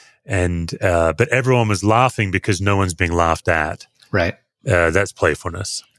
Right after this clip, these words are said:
Speaker 2: Right.
Speaker 1: So, so my, I feel like as the dad in my house, my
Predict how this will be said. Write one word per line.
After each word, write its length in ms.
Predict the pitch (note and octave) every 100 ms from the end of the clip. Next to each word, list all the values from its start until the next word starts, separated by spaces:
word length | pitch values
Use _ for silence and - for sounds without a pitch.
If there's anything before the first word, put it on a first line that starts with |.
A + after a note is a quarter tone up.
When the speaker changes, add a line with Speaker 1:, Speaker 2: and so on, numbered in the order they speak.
| - -
Speaker 2:
Right. 220 | F#2+ A2
Speaker 1:
So, 260 | - B2 C3+
so 160 | C#3+
my, 260 | B2+ D3 D3+
I 40 |
feel 180 | D3+ D3+
like 240 | A#2+ - -
as 140 | A#2
the 100 | G2+
dad 400 | F2 A#2 A#2 A2+
in 80 | G#2+
my 220 | F#2 F2+
house, 720 | F2 A2+ G2 D#2+ D#2+ - - - _ _ - G2+ - _ -
my 260 | G#2 G2+